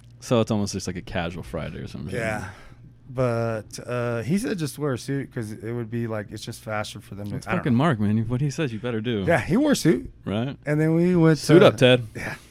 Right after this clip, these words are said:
Speaker 2: suit up. <laughs> And then we went to a, a pub afterwards right there, like, not too far. Got pretty, uh, got a pretty little good
Speaker 1: Everyone
Speaker 2: buzz.
Speaker 1: just walking around with their butt badges and shit.
Speaker 2: Dude, I cannot believe
Speaker 1: Briefcases.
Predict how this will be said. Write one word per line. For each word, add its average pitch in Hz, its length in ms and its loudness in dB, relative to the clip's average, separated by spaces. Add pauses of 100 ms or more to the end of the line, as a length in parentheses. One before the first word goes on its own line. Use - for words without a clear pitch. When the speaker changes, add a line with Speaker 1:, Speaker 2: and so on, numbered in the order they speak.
(320)
Speaker 2:
suit 120 180 -2
up. 113 160 -4 (240)
<laughs> - 240 -8
And 151 100 2
then 185 140 6
we 185 100 4
went 180 260 2
to 165 260 2
a, 139 160 4
a - 100 -4
pub 135 320 0
afterwards 117 580 -4
right 110 220 -6
there, 110 300 -4
like, 80 200 -12
not 101 140 -8
too 110 120 -14
far. 120 360 -4 (560)
Got 104 140 -4
pretty, 110 360 -4
uh, 101 260 -4 (260)
got 151 100 -10
a - 20 -10 (140)
pretty 160 140 -4
little 139 280 -2 (200)
good 160 140 -2
Speaker 1:
Everyone 120 200 2
Speaker 2:
buzz. 135 120 0
Speaker 1:
just 95 40 -8
walking 92 220 -2
around 92 80 -2
with 92 60 -6
their 92 80 -4
butt 90 300 -6
badges 98 440 -4
and 104 120 -4
shit. 107 260 -6
Speaker 2:
Dude, 92 100 -12 (580)
I - 120 -12
cannot 147 580 -4
believe 107 280 -6 (200)
Speaker 1:
Briefcases. 107 400 -6